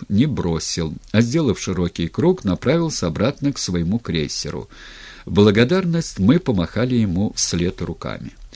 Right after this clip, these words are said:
Прошло много времени, прежде чем наши подводные друзья снова появились на поверхности. До этого они тщательно осмотрели небо в перископы,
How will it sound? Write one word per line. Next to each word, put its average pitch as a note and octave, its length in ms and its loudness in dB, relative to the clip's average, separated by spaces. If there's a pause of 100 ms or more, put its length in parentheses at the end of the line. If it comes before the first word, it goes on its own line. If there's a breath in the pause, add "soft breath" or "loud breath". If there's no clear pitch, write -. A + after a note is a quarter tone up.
(680 loud breath)
Прошло E3 400 6
много E3+ 300 4
времени, D3+ 420 4
прежде C3 320 4
чем A2+ 240 2
наши A2+ 320 2
подводные F#2+ 560 2
друзья F#2 420 2
снова C3+ 380 2
появились D#2 580 -2
на E2 120 0
поверхности. D#2+ 880 -2 (100)
До F#2 180 4
этого D3 340 2
они A#2+ 200 4
тщательно A#2+ 560 2
осмотрели F2 640 0
небо D#2+ 380 2
в - 80 -18
перископы, D#3+ 800 0